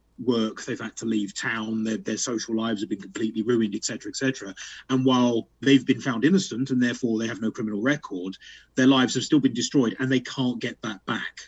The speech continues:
They can't rebuild. They often have to move to, like, town next door, even go to another county, um,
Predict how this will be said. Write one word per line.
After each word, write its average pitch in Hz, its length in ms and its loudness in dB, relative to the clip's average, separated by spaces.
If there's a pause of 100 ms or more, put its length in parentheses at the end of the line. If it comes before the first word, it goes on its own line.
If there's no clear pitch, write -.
They 123 100 -2
can't 127 340 0
rebuild. 120 300 2
They 113 140 0 (100)
often 113 160 -6
have 117 140 -4
to 110 80 -10
move 107 380 4
to, 104 380 0 (140)
like, 104 220 -12
town 101 160 -8
next 104 160 -10
door, 113 260 -2
even - 320 -4 (160)
go 101 140 -6
to 101 100 -10
another 98 220 -10
county, 107 480 -12 (420)
um, 98 580 -2